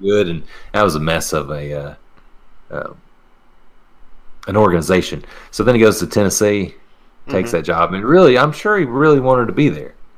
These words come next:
Speaker 2: Mm-hmm.
Speaker 1: But U S C, his dream, where he had so much success, uh, you know, under Carroll coaching there, and he's, you know, played on the West Coast in college and stuff, and just, they said, dream job.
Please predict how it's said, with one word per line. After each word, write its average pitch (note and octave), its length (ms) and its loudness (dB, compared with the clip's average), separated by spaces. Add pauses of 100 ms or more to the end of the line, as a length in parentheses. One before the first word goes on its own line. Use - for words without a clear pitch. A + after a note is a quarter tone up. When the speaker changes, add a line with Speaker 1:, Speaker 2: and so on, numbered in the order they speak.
(160)
Speaker 2:
Mm-hmm. A2 260 -12
Speaker 1:
But A#2+ 360 4
U D#3+ 140 2
S A#2+ 200 0
C, C#3+ 240 2
his G2 160 -2
dream, B2 260 -2
where A#2 220 2
he A2+ 120 0
had G#2 160 2
so A2 140 0
much F#2 240 -12
success, G#2+ 640 -4 (580)
uh, D2+ 220 -10 (400)
you G#2 140 -8
know, F2 160 0
under G#2+ 220 0
Carroll G2 540 2 (220)
coaching A2+ 420 0
there, C#2+ 240 -8
and E2+ 100 -4
he's, F2 200 -8
you F2 200 -10
know, E2 280 -10 (600)
played G#2 240 2
on F#2 100 0
the F2 60 -4
West E2+ 280 -4
Coast F2+ 300 -2
in E2+ 60 -12
college F2 400 -4
and D2+ 100 -12
stuff, F2 360 -4
and D#2 100 -10
just, E2 220 -8
they F2 120 -4
said, F#2 340 -4
dream F#2 320 -2
job. F2+ 540 2